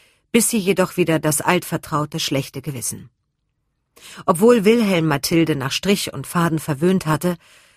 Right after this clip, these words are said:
war ihre Tochter vielleicht auch deshalb so unleidlich geworden, weil sie, Pauline, sie immer weniger geliebt hatte als Franz. „Nun“, beantwortete sie die Frage ihrer Tochter schließlich,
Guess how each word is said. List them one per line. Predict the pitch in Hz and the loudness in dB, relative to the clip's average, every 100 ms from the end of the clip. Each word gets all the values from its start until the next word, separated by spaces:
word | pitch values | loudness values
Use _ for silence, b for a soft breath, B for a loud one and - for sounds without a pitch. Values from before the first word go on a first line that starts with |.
| b _ | b _
war | 196 220 | 2 4
ihre | 220 214 | -2 -4
Tochter | - 196 - 202 | -2 -4 -4 -6
vielleicht | 196 180 165 - | -2 -4 -4 -10
auch | - | -4
deshalb | - 208 175 147 | 0 0 0 -2
so | - 147 | -2 0
unleidlich | 165 156 131 131 147 - | 2 2 -2 -2 -4 -2
geworden, | 170 151 160 175 160 b b b - | -2 0 2 2 -2 b b b 0
weil | 180 165 | 2 4
sie, | 220 208 | 2 0
Pauline, | - 175 202 190 160 b b b - | 0 2 4 4 2 b b b -4
sie | 170 208 | 0 4
immer | 254 240 160 | 4 4 4
weniger | 185 202 185 170 | 4 4 2 -2
geliebt | 165 165 156 - | -2 -4 -6 -6
hatte | 165 156 | -4 -4
als | - 151 | -4 -6
Franz. | - 139 110 - - _ _ _ _ _ _ _ _ _ _ _ _ _ | -6 -8 -6 -6 -8 _ _ _ _ _ _ _ _ _ _ _ _ _
„Nun“, | 240 240 233 226 220 208 175 _ _ _ | 6 8 8 8 6 4 0 _ _ _
beantwortete | 180 156 165 - 160 151 151 147 | 0 2 0 0 -2 -2 -8 -8
sie | 143 | -6
die | 151 | -8
Frage | - 160 156 147 | -4 -2 -2 -6
ihrer | 131 139 | -8 -8
Tochter | 147 156 - 127 | -2 -4 -2 -6
schließlich, | - 147 135 135 135 - | -2 -2 -2 -6 -8 -12